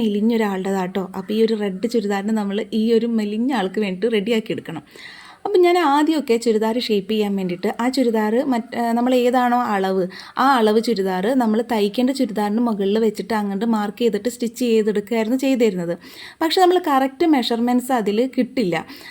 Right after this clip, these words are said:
അപ്പോൾ നമ്മൾ അളവ് എടു-, തന്നിട്ടുള്ള ചുരിദാറിൻ്റെ മെഷർമെൻറ്റ്സ് ഒക്കെ എഴുതിയെടുത്തതിന് ശേഷം നമ്മൾ തയ്ക്കാനുള്ള ചുരിദാറിൽ അത് മാർക്ക് ചെയ്തിട്ടുണ്ടെങ്കിൽ നമുക്ക് കറക്റ്റായിട്ട്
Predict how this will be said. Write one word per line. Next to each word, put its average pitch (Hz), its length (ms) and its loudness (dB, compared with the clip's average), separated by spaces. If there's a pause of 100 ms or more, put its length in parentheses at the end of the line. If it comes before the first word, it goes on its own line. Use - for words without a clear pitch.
(120)
അപ്പോൾ 240 180 0
നമ്മൾ 269 180 4 (200)
അളവ് 240 320 2
എടു-, 247 140 0 (140)
തന്നിട്ടുള്ള 208 520 -2
ചുരിദാറിൻ്റെ 185 720 -2
മെഷർമെൻറ്റ്സ് 202 560 -2
ഒക്കെ 226 160 0 (140)
എഴുതിയെടുത്തതിന് 196 960 0
ശേഷം 185 400 -2 (260)
നമ്മൾ 277 200 4 (120)
തയ്ക്കാനുള്ള 269 760 2 (120)
ചുരിദാറിൽ 208 420 0
അത് 220 140 -4 (100)
മാർക്ക് 208 320 -4
ചെയ്തിട്ടുണ്ടെങ്കിൽ 196 840 -2 (100)
നമുക്ക് 214 220 -4 (120)
കറക്റ്റായിട്ട് 208 640 -2